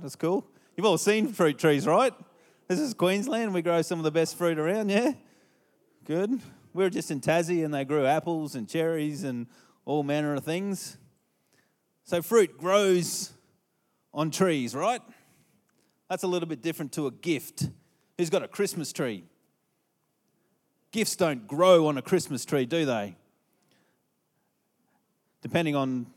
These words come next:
oh, I better not say too much here. There's some little people here. Those gifts just arrive under the Christmas tree. Let's not specify how they get there,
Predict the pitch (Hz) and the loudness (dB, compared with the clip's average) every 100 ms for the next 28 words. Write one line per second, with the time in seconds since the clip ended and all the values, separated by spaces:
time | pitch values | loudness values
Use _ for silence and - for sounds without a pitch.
0 | - 110 104 117 110 104 110 98 117 110 | -8 -6 -2 -2 -4 -4 -4 -2 -4 -4
1 | 101 117 113 107 113 113 117 110 110 107 | -6 -4 -4 -4 -4 -2 -2 -2 -4 -4
2 | 117 131 139 _ _ _ _ _ _ _ | -4 -4 -8 _ _ _ _ _ _ _
3 | - 226 170 - 208 - 196 - - - | 0 2 2 2 0 2 0 -2 -6 0
4 | 170 143 175 220 202 165 143 127 - - | 2 4 4 6 6 6 4 -4 -16 -20
5 | _ _ _ _ _ _ _ _ _ _ | _ _ _ _ _ _ _ _ _ _
6 | _ _ - 165 160 151 180 165 160 135 | _ _ -2 -2 0 -2 0 -2 -2 -4
7 | - 135 107 95 _ _ _ _ 147 143 | -2 -2 -2 -8 _ _ _ _ -2 0
8 | 151 120 - 147 147 143 139 151 143 143 | -2 -2 0 0 0 2 4 4 4 2
9 | 190 196 240 247 | 2 4 4 2